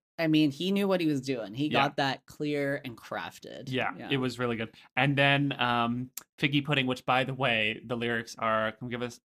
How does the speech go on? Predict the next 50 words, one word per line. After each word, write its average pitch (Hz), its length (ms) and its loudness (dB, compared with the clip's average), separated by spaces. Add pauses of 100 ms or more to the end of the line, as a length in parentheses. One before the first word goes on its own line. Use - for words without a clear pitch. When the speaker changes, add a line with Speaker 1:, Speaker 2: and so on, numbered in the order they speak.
Speaker 2:
um, 107 380 -4
some - 160 -10
figgy 117 260 -4
pudding 107 440 -4
and, 104 340 -4
like, 101 200 -6
a 107 80 -6
lot 98 200 -6
of 104 140 -8
good 107 160 -8
cheer." 117 400 -4
Speaker 1:
Mm-hmm. 170 280 -2
Speaker 2:
And 127 120 -2
he 139 80 -2
was 135 160 -4
like, 123 200 -2 (280)
"And, 143 160 6
uh, 139 180 4 (380)
I 143 100 6
forget 160 300 2
the 170 80 2
rest 160 240 2
of 160 80 2
the 180 80 4
lyrics." 160 600 6
<laughs> - 40 6 (640)
So 117 240 -6
that's 156 400 4
the 165 140 0
rest 160 200 4
of - 60 -6
Speaker 1:
Well, 196 120 8
Speaker 2:
the - 80 8
Speaker 1:
the - 60 6
cheer 320 180 8
Speaker 2:
lyrics. 240 120 8
Speaker 1:
was 240 180 8
in 190 160 6
there 139 160 6
'cause 151 160 2
it 147 40 -2
got 165 120 6
Speaker 2:
Yeah. 143 60 8
Speaker 1:
a 147 60 4
good 160 160 4
hit 147 180 0
of 131 100 -6
booze. 117 460 -4
Speaker 2:
Yeah, 127 480 2
yeah. 135 240 4